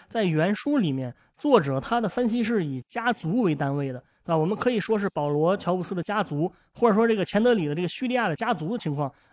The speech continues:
就是这个角度考虑的话，这个父母其实是一个整体，它不是分开的。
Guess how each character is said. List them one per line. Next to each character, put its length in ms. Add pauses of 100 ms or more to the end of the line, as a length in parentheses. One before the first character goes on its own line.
就 140
是 80
这 180
个 80
角 140
度 80
考 160
虑 100
的 80
话， 200
这 100
个 80
父 180
母 280
其 120
实 120
是 120
一 160
个 280
整 180
体， 180
它 120
不 180
是 140
分 180
开 220
的。 100